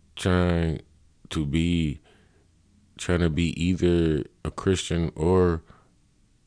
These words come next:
a Muslim, like, you know what I'm saying? Like,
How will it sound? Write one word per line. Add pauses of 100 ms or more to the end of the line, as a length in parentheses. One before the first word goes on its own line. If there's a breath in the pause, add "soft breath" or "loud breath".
(240)
a
Muslim, (680 loud breath)
like, (560)
you
know
what
I'm
saying?
Like,